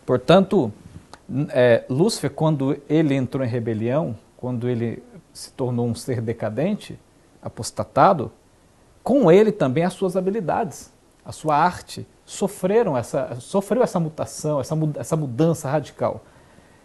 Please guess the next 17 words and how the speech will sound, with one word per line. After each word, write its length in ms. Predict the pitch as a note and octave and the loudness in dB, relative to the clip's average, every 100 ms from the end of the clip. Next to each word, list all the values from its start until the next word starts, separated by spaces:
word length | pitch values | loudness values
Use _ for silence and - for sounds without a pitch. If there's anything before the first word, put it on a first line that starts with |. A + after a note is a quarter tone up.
| _ _ | _ _
E, 520 | B2 C3 C3+ B2+ A#2+ - | -2 2 2 2 2 0
e, 60 | A#2 - _ _ | -6 -8 _ _
consequentemente, 1080 | - A#3 - D#3+ D#3 C3+ B2 A#2+ F3+ F3+ A2 - _ _ _ | -2 0 0 -2 -2 -4 -4 -2 -2 -4 -12 -14 _ _ _
no 240 | D3 G#3 G3 | 0 8 10
Éden, 240 | C3+ B2 | 10 6
por 200 | A2+ D#3 | 2 4
exemplo, 400 | D3+ A#2+ A#2+ A#2 | 4 2 -2 -2
que 280 | A2+ C3+ B2+ | -6 -4 -4
a, 160 | - B2+ | 2 2
Deus 380 | B2 B2+ F#3 D3 | 2 0 2 2
ali 260 | C3 C3+ - | 2 0 2
havia 300 | A#2+ A#2+ C3 | 2 2 -4
estabelecido 600 | - B2 B2 A2+ B2+ A#2 | -4 -4 -4 -4 -4 -6
a 40 | |
sua 200 | - A#3+ | -4 -4
cultura 400 | G#3+ C#3+ C#3 C3 | -2 -6 -4 -6
celestial 680 | - A#2+ - - B2+ E3+ | -6 -8 -8 -4 -2 -4